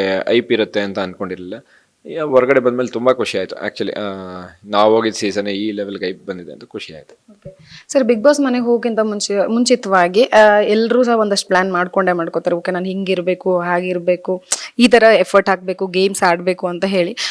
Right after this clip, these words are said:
Speaker 2: ನೀವೇನಾದ್ರೂ ಅನ್ಕೊಂಡ್ ಹೋಗಿದ್ರಾ? ಅಥವಾ ನೀವ್ ಅನ್ಕೊಂಡ್ ಹಾಗೆ ಅಲ್ಲಿ ಇರಕ್ಕಾಯ್ತಾ?
Speaker 1: ನಾನೇನೂ ಅನ್ಕೊಂಡಿರ್ಲಿಲ್ಲ. ನಾನು ಇರ-, ಇರೋ ತರ ಇರ್ಬೇಕು ಅಂತ ಹೋದೆ. ನಾನು ಇರೋ ತರನೇ ಇದ್ದೆ, ಇದ್ದೆ ಅಲ್ಲಿ ಒಳಗಡೆ.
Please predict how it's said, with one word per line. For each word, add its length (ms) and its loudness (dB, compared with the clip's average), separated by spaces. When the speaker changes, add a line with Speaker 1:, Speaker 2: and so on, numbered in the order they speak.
Speaker 2:
ನೀವೇನಾದ್ರೂ 560 6
ಅನ್ಕೊಂಡ್ 380 2
ಹೋಗಿದ್ರಾ? 440 0
ಅಥವಾ 220 2
ನೀವ್ 140 2
ಅನ್ಕೊಂಡ್ 480 6
ಹಾಗೆ 340 4
ಅಲ್ಲಿ 160 6
ಇರಕ್ಕಾಯ್ತಾ? 840 2
Speaker 1:
ನಾನೇನೂ 320 -2
ಅನ್ಕೊಂಡಿರ್ಲಿಲ್ಲ. 600 -2
ನಾನು 160 -16
ಇರ-, 280 -12
ಇರೋ 160 2
ತರ 160 4
ಇರ್ಬೇಕು 420 2
ಅಂತ 160 -6
ಹೋದೆ. 280 -2
ನಾನು 120 -2
ಇರೋ 140 6
ತರನೇ 340 2
ಇದ್ದೆ, 260 -4
ಇದ್ದೆ 220 2
ಅಲ್ಲಿ 140 2
ಒಳಗಡೆ. 580 -6